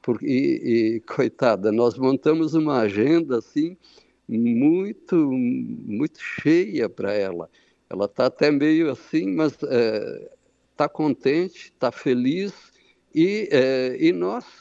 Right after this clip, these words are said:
estamos tirando proveito, né, dessa, dessa visita dela e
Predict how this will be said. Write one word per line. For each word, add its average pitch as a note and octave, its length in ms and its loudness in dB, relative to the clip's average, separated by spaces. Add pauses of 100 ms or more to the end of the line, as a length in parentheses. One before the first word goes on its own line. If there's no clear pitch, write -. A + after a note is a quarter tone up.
(160)
estamos E3+ 460 -6
tirando E3+ 560 -4
proveito, F3 800 -4
né, B2+ 240 -4
dessa, A#2+ 560 -6 (420)
dessa D3+ 320 -4
visita C3+ 680 -6
dela G#2 540 -2
e C3+ 640 -10